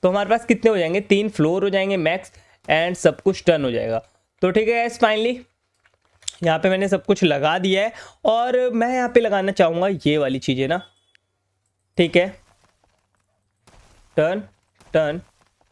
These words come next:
हाँ, मैं इसको ऐसे ही रखूँगा भाई, ज़्यादा बढ़िया तरीके से नहीं रखना है, ठीक है। तो चलो गैप रखते हैं यहाँ पे, टर्न।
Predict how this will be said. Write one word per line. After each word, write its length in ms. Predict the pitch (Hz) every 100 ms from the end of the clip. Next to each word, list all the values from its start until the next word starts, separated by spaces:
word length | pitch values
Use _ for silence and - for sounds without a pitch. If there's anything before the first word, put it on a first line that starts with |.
| _ _ _ _ _ 147
हाँ, 220 | 131 120
मैं 500 | 139 151 156 160 160
इसको 340 | - - 180
ऐसे 240 | 151 147 165
ही 60 |
रखूँगा 440 | 151 - 156 196 226
भाई, 320 | 175 208 208 - 156
ज़्यादा 320 | 160 147 151
बढ़िया 280 | 147 143 143
तरीके 340 | 143 143 151
से 120 | 151
नहीं 220 | 131 143
रखना 260 | 185 185 175
है, 120 | 220 - _ _ _ _ _
ठीक 160 | 180 127
है। 140 | 107 - _ _ _ _
तो 240 | 156 147 147
चलो 400 | 147 160 165 214
गैप 320 | 151 151 170
रखते 300 | 180 - -
हैं 60 | 175
यहाँ 180 | 170 160
पे, 100 | 214 247 - _ _ _ _
टर्न। 180 | - 190